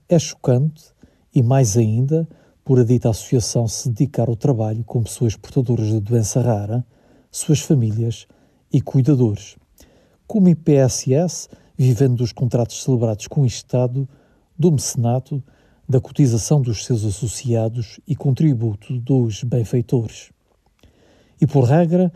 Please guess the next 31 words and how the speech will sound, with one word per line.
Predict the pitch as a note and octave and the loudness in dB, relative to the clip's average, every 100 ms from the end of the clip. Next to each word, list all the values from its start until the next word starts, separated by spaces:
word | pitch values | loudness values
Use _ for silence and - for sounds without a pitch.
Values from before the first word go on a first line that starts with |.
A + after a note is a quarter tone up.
| - _ _ _ | -8 _ _ _
tais | - D3 C3 | 2 2 4
instituições | C3+ - E3 C#3 C3 G#2+ | 0 -2 -2 0 0 0
não | B2+ | 0
têm | A#2+ A#2+ A2 | 0 0 -2
contabilidade | - A#2+ C3 C3+ B2 A2+ | -4 -2 0 0 0 -2
desafogada. | A2+ A2+ B2 - C3 G#2 G2+ F#2+ _ _ _ _ _ _ _ _ - | -6 -4 -4 -4 -4 -4 -10 -16 _ _ _ _ _ _ _ _ -2
O | F3+ | -2
que | |
faz | - A3 | 2 2
então | E3+ C3 F3+ C#3+ | 2 2 2 2
tanta | - E3 B2+ B2+ | 2 0 2 0
gente | G#2+ C#3 | 2 0
prevaricar | G#2+ B2 A2+ B2+ G#2+ - B2 G#2+ _ _ _ - | -2 -2 0 0 0 0 -2 -2 _ _ _ 0
no | C#3 | 2
exercício | B2+ - - D#3 - | 2 -2 -4 -4 -2
de | B2 | -6
funções | - B2 - D3+ A2 | -2 -4 -2 -2 -2
de | G#2+ | -6
topo | - D3+ C#3 - B2 - _ _ _ - | -2 0 0 -4 -8 -10 _ _ _ -4
nestas | C3 C3+ - B2 G#2+ | 2 2 2 -2 0
organizações | C3+ B2 A#2 G#2+ G2+ - B2 A2+ | 0 2 0 0 -2 -2 0 -2
como | - - A#2 | -2 -2 0
no | A#2+ | 0
Estado? | A#2 - G#2 G2 F#2+ _ _ _ _ _ _ _ _ | 0 -4 -6 -8 -16 _ _ _ _ _ _ _ _
Só | - - | -8 -4
pode | C#3+ G3 | 0 0
ser | - - D3+ | 0 2 2
um | C3+ | 2
sentimento | - C3+ B2 B2+ B2+ - | 2 0 2 2 0 -2
de | A#2+ | -4
superioridade | A#2 - B2 C3 C#3 A#2+ G#2+ A2 A#2+ - | -2 -2 -2 0 2 2 0 -2 -4 -8